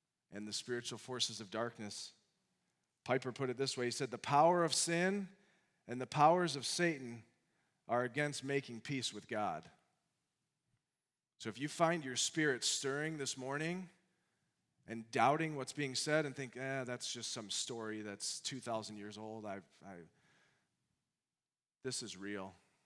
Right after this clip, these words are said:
And this kingdom is forevermore. And there is no greater joy than a sinner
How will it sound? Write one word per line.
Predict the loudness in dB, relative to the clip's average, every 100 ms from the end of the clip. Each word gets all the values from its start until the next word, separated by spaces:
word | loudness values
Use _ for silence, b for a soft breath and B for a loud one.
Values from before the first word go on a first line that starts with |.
| _ _ _ _ _ _ _ _ _ -14
And | -6
this | -2 -2
kingdom | 0 -2 0 -2 -4 -6
is | -4 -4
forevermore. | -4 -2 0 0 0 -4 -4 -4 -8 -12 _ _ _ -10
And | -6 -2
there | -2
is | -2
no | 2 4 4
greater | 4 2 2 0
joy | 0 2 4 4 0 -6 -10 _ _ _ _ _ _ _ -6
than | -4
a | 0
sinner | 0 0 0 -2 -6